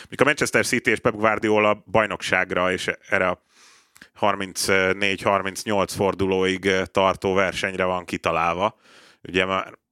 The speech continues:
gyakorlatilag itt, ö, egészen szenzációs, amit, ö,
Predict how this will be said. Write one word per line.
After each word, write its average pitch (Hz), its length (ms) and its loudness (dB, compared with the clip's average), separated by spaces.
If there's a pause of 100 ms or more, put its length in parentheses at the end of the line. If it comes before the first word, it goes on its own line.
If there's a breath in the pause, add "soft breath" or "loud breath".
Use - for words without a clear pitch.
gyakorlatilag 92 640 0
itt, - 240 -8
ö, 92 500 2 (180)
egészen 90 560 -4
szenzációs, 90 800 -2
amit, 90 300 -6
ö, 92 260 2